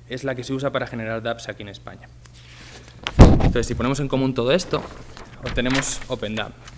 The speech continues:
que cada cuantos más datos tenemos, pues nuestro proyecto es, cuanto más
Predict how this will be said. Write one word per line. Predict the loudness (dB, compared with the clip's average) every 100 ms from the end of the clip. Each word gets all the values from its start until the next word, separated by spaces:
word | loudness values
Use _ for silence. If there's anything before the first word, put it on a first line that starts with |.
| -12 -4
que | -2
cada | -2 -4 -4
cuantos | -6 -6
más | -6 -6
datos | -6 -6
tenemos, | -6 -6 -6
pues | -6
nuestro | -10 -12 -10
proyecto | -10 -8 -10
es, | -10
cuanto | -12 -12 -8
más | -8